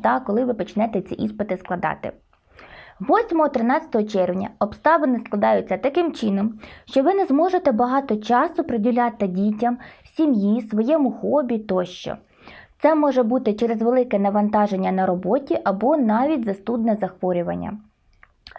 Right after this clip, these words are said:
Може бути песимістичний настрій, захочеться уникати зустрічей та спілкування, можливі затримки з транспортом та запізнення.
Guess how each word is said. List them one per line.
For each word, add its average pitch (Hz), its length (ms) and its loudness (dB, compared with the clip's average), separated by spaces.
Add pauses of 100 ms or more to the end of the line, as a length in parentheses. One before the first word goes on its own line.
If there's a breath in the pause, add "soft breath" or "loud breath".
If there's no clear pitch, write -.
(320 loud breath)
Може 359 300 4
бути 233 300 0
песимістичний 277 760 0
настрій, 202 560 0 (300 loud breath)
захочеться 285 540 2
уникати 240 580 0
зустрічей 269 640 0
та 214 220 2
спілкування, 190 840 -2 (440 loud breath)
можливі 262 540 4
затримки 214 560 2
з 180 40 -12
транспортом 277 880 0
та 202 160 -2
запізнення. 180 760 -4